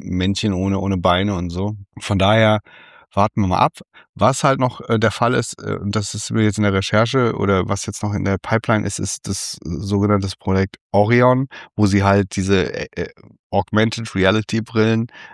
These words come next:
noch, noch, noch weiter ausbauen wollen und verbesserte Versionen davon rausbringen. Gerade gibt's nur Prototypen und wird erst für siebenundzwanzig, achtundzwanzig gesehen. Aber das ist halt eben, glaub ich, das, das neue Ding, dass halt eben man nicht V R, also Virtual Reality, in diese Welt abtaucht, sondern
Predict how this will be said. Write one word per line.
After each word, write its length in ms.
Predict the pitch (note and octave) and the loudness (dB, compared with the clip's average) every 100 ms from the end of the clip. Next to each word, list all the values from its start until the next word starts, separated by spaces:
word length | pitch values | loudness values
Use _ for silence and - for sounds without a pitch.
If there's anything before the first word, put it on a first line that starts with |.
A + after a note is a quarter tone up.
| _ - | _ -10
noch, 440 | F#2 F2 F#2+ - - | -6 -2 -4 -4 -8
noch, 280 | F#2+ - F#2 | -8 -8 -10
noch 200 | F2+ F#2+ | -6 -2
weiter 300 | F#2+ - - | 0 0 0
ausbauen 480 | G2+ - G#2 G#2 | -2 0 0 2
wollen 260 | G2+ G#2+ G#2+ | 2 2 0
und 340 | - F#2 - | -4 -8 -10
verbesserte 680 | - G2 G2+ G2+ B2 - F#2+ | -8 -2 0 0 0 0 0
Versionen 420 | F#2+ F#2+ G2+ A2 | 0 2 2 2
davon 300 | A2+ G#2+ A2+ | 0 0 -2
rausbringen. 560 | A2 G#2 G#2 - A2 G#2+ | 0 0 0 0 0 0
Gerade 260 | - F#2+ G2 | 0 2 4
gibt's 300 | G2 - - - | 0 -4 -10 -4
nur 180 | A2 A2 | 0 0
Prototypen 720 | - A2+ A#2 A2+ B2 A2+ A2 | 0 -2 -2 -2 -4 -2 -2
und 160 | G#2 - | -2 -2
wird 180 | G2 | -6
erst 220 | - - - | -6 -8 -6
für 100 | F#2+ | -2
siebenundzwanzig, 580 | G2 G#2 - G#2 G2 | 0 0 0 0 0
achtundzwanzig 500 | - - - A2 G#2+ | -4 -6 -6 -4 -4
gesehen. 300 | - G2+ G#2 G2+ - - - - | -4 -2 -2 -2 -10 -14 -16 -2
Aber 160 | F#2+ | 0
das 140 | F#2+ G#2+ | 2 -2
ist 120 | G#2+ | 0
halt 180 | G#2+ G2 | 0 0
eben, 440 | F2 G#2 G#2 G2 _ | 0 0 0 -2 _
glaub 220 | - F#2 | 0 0
ich, 160 | G2 - | 0 -4
das, 100 | F#2 | -10
das 220 | - - | -10 -4
neue 260 | G2+ G2 F#2+ | 0 2 4
Ding, 220 | G#2+ A2+ | 2 2
dass 200 | G2 - | 0 0
halt 160 | F2+ F2+ | -2 -2
eben 360 | F#2 F#2+ F#2 | -2 -2 -4
man 300 | - F#2 F#2+ F2+ - - - | -4 -2 -2 -4 -12 -8 0
nicht 340 | C3+ - - | 0 0 -4
V 140 | G#2 C3 | 0 2
R, 80 | D3+ | 4
also 400 | A#2+ B2 G2+ F#2 | 4 4 2 2
Virtual 320 | G#2 B2+ B2+ | 2 2 2
Reality, 440 | A2+ A2 A2 - A2 | 2 4 2 0 -2
in 80 | G2 | -2
diese 200 | F2 F#2+ | -2 2
Welt 240 | A2 C3+ | 2 2
abtaucht, 480 | G2+ - A2+ A2+ - | 0 0 0 0 -2
sondern 280 | G2 F#2 | -4 -2